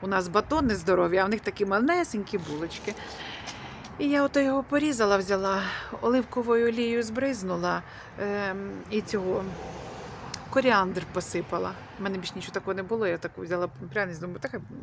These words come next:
посиплю це». Посипала на сковорідці, підсмажила, і такі смачні сухарики.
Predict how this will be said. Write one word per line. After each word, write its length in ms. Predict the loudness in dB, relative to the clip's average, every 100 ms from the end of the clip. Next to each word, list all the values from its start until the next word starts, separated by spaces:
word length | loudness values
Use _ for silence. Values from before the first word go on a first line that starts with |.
| -6
посиплю 400 | -2 -2 -2 -8
це». 120 | -10 -16 -16 -16 -16 -16 -2
Посипала 600 | 0 2 2 2 0 0 -2 -4
на 680 | -2 0 0 0 0 0 0 -2 -4 -8 -12 -10
сковорідці, 960 | -8 -6 0 2 2 -2 -2 0 0 -4 -8 -14 -12
підсмажила, 720 | -6 -4 0 2 2 0 -2 -6 -10 -8
і 80 |
такі 240 | -8 -6 -6
смачні 360 | -6 -6 -6
сухарики. 560 | -8 -8 -4 -4 -6 -12